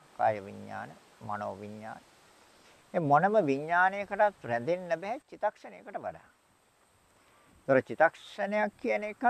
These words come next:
ඔයත් දන්නවා. ඒතර ව-, වර්තමානයේ නාම රූප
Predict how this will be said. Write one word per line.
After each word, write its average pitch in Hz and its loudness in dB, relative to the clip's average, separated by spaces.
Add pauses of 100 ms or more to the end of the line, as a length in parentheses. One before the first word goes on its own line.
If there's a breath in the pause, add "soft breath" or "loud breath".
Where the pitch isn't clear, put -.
(140)
ඔයත් 214 -6
දන්නවා. - 0 (1700 soft breath)
ඒතර 214 8
ව-, 131 8 (240)
වර්තමානයේ 208 6
නාම 139 8
රූප 202 2